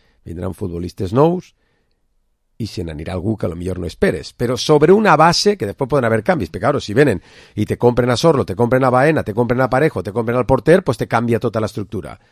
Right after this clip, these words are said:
Però de normal la idea no és que canvie tota l'estructura.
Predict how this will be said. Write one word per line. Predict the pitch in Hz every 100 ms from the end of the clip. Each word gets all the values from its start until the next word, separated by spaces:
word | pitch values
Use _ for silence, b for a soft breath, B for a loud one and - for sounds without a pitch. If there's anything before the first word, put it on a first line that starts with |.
| _ _ _ _ _
Però | 123 123 117
de | 120
normal | 113 110 123 156 180
la | 143
idea | 131 170
no | 170
és | 151
que | 131 113
canvie | 139 143 131
tota | 120 135 120
l'estructura. | 113 - 107 92 175 165